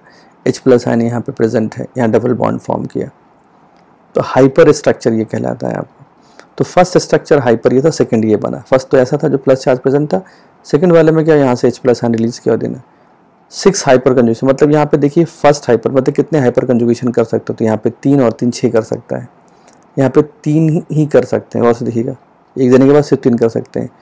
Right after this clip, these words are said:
और यहाँ पे देखिएगा अगर ऐसा condition मिलेगा तो यहाँ पे कोई resonance, no bond resonance यहाँ पे दिखाने का तरीका है। तो यहाँ से कितने हाइपर, इसी के basis पर अगर हम देखें,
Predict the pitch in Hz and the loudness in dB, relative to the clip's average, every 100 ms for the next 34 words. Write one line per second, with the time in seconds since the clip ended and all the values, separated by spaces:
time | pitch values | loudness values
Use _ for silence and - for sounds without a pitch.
0 | _ _ _ 135 131 135 165 156 156 175 | _ _ _ 4 4 4 2 0 0 0
1 | 185 - _ _ - 135 127 123 180 147 | -2 -6 _ _ -2 4 4 4 0 2
2 | 131 123 123 117 113 - _ _ - 147 | 0 0 0 2 0 -2 _ _ -2 0
3 | 156 156 170 143 135 143 139 - - 143 | 0 0 4 4 4 0 -2 -10 -2 0
4 | 131 123 113 117 110 113 110 117 117 107 | 2 4 2 2 0 0 -2 -4 -4 -4
5 | - 110 117 127 113 113 123 117 127 _ | -4 -4 -4 -2 -2 -2 -4 -8 -14 _
6 | _ _ _ _ _ _ _ _ _ _ | _ _ _ _ _ _ _ _ _ _
7 | 139 131 - - 151 143 131 117 120 117 | 0 0 0 -4 -4 0 0 2 0 -2
8 | 139 - _ _ - - 214 226 170 156 | -8 -18 _ _ -6 -2 0 2 2 0
9 | 175 - 147 131 123 113 104 131 | 0 2 2 2 2 2 0 -2